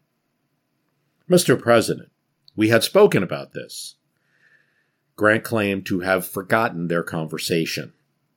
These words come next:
"Do you think I was violating the speeding laws, officer?" he says. "Yes, Mister President, you were." He blames the machinery.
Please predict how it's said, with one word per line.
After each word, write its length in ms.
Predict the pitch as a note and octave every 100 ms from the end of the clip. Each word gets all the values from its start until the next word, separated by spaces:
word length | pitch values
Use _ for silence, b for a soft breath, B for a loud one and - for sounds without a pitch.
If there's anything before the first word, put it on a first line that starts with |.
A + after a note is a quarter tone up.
| _ -
"Do 80 | F#2+
you 240 | F#2 F#2+
think 320 | G2 A2+ D3
I 100 | A#2+
was 200 | A2+ G#2+
violating 560 | E2 G#2 A#2 A#2+ A#2+ A2
the 80 | G2+
speeding 500 | - - B2+ D#3+ D#3+
laws, 360 | D#3 E3 F3
officer?" 520 | D#3+ E3 E3 - F#3+
he 180 | F3 C#3
says. 600 | - G#2 A2 D#3+ - - - _ _ _ _ _ _ F2+
"Yes, 380 | A2+ A2+ -
Mister 260 | G#2+ F2 E2+
President, 580 | - F2 E2 E2+ E2+ F2
you 120 | F#2+
were." 440 | F2+ B2 G2+ D2+ _ _ _ _ _ _ _ _ _ _ _ _ _ _
He 180 | - F3
blames 400 | D#3+ C#3+ C3+ -
the 80 | A#2
machinery. 640 | A2+ - A2+ F#2+ C#2+ -